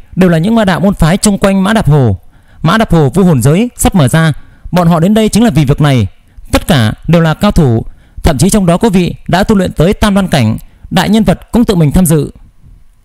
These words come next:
Lương Vương nhỏ giọng nói với Nhiếp Phúc, "Bá Châu Thất Sát Cung, Đằng Châu La Sát Môn, Ký Châu Quỷ Vương Tông, Lai Châu Huyết Thần Bảo, Thanh Châu Bách Khoa Cung, hơn nữa còn có lĩnh Nam Ngũ Độc Giáo của Diệp sư đệ.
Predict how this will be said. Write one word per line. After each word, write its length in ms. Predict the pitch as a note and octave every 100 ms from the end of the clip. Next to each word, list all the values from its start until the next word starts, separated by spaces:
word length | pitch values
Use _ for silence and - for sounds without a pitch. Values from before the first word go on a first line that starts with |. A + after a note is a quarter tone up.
| _ _ -
Lương 220 | F3+ F#3+
Vương 200 | F#3+ F#3+
nhỏ 120 | E3
giọng 240 | A2+ C#3+ -
nói 140 | - D#3+
với 80 | G#3+
Nhiếp 140 | E3
Phúc, 220 | A#3 B3 - _ - - - - - - - _ - _ _ _ _ _ _ _ -
"Bá 180 | G#2+
Châu 220 | D#3+ D3+ C#3
Thất 160 | -
Sát 180 | G3 -
Cung, 220 | D#3+ E3+ A#2+ - -
Đằng 200 | E3+ D#3
Châu 160 | G#3+
La 140 | G#3 G3
Sát 180 | - -
Môn, 260 | F#3+ F#3 G#2+ -
Ký 160 | D3 G#3
Châu 180 | G3
Quỷ 140 | F3 B2+
Vương 180 | E3 F3
Tông, 260 | E3+ F#3 - - _ _ _
Lai 240 | - C#3 D#3+
Châu 220 | - E3
Huyết 180 | G#3+ -
Thần 140 | D3+
Bảo, 280 | B2 B2 E3+ - - -
Thanh 180 | G3 G#3
Châu 160 | G#3
Bách 160 | G3 F3+
Khoa 120 | G#3
Cung, 320 | - G#3 F#3+ G#2+ - - _ _ _
hơn 180 | - D#3+
nữa 160 | E3 A#3
còn 120 | G3
có 100 | C#3
lĩnh 180 | F3+ G#3+
Nam 200 | G3 F3+
Ngũ 120 | F3+
Độc 160 | A#3 -
Giáo 300 | C3 G3+ C4 -
của 100 | D#3
Diệp 160 | C3 - - -
sư 140 | F#3+
đệ. 300 | D#3+ F3 D#3+